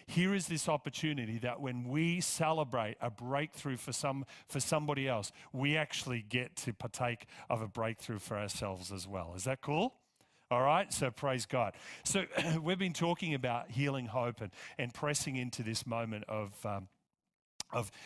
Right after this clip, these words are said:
not just healing our hope, but understanding that Jesus is our hope. He is hope. He is hope personified. He is hope magnified. Um,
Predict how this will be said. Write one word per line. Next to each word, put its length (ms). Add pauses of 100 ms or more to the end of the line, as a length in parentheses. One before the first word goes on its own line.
(140)
not 240
just 220
healing 440
our 100
hope, 420
but 100
understanding 640
that 160
Jesus 600 (120)
is 440 (480)
our 160
hope. 300 (300)
He 440
is 400 (260)
hope. 400 (300)
He 160
is 120
hope 400
personified. 920 (280)
He 220
is 200 (200)
hope 340
magnified. 880 (340)
Um, 300